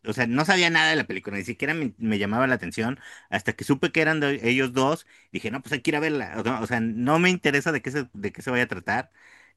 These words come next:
Este, y fue para mí una sorpresa muy, muy chida, ¿no? O sea, eh, para mí, digo, le comentaba ya, ya, a mí se me hace muy chido llegar a una película sin saber nada. O sea, eh, te digo, yo nada más fui porque dije, "Son estos dos güeyes, es garantía, hay que verla",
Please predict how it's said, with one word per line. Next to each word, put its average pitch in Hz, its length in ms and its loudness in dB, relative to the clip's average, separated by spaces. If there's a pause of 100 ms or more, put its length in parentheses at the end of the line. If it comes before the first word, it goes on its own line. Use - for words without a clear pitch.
Este, 101 800 2
y 107 340 2
fue 123 200 0
para 151 200 2
mí 147 300 2
una 143 220 -4
sorpresa 123 320 -6
muy, 131 340 4
muy 127 160 0
chida, 92 300 -4
¿no? 117 200 -4
O 110 40 -2
sea, 110 260 0 (460)
eh, 92 460 -6
para 110 220 2
mí, 123 180 0
digo, 110 380 -4 (300)
le 101 120 -8
comentaba 120 320 0
ya, 135 140 2
ya, 120 160 2
a 120 140 -2
mí 123 100 4
se 160 60 -2
me 156 60 0
hace 160 140 -4
muy 160 240 0
chido 156 260 2
llegar 123 260 0
a 131 40 -2
una 147 160 -4
película 131 400 -2
sin 113 180 -4
saber 107 320 -2
nada. 92 400 0 (220)
O 98 80 -8
sea, 101 340 0 (420)
eh, 92 100 -8
te 107 80 0
digo, 104 240 0
yo 131 160 0
nada 175 120 2
más 180 200 0
fui 180 220 4
porque 151 280 -2
dije, 107 260 -2
"Son 143 220 0
estos 165 260 -4
dos 160 140 -2
güeyes, 160 560 -2 (100)
es 110 140 -4
garantía, 143 580 2
hay 113 120 -2
que 127 120 0
verla", 87 380 -2